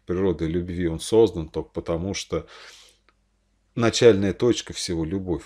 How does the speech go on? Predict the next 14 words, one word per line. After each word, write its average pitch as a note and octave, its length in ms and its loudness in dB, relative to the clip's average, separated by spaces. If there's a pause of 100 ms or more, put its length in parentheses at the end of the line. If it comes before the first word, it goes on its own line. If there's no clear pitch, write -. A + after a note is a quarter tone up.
Любовь A#2 440 0
что-то - 300 -8
создает, F2 540 -4
зло A2 260 0
все A#2 240 -2
уничтожает, G2 760 -2
оно F2+ 160 -6
все - 200 -4
пожирает A2 560 -2
и G2+ 60 -6
сжимается F#2 580 -6
само F2+ 360 -8
в - 40 -16
себе. D#2+ 440 -8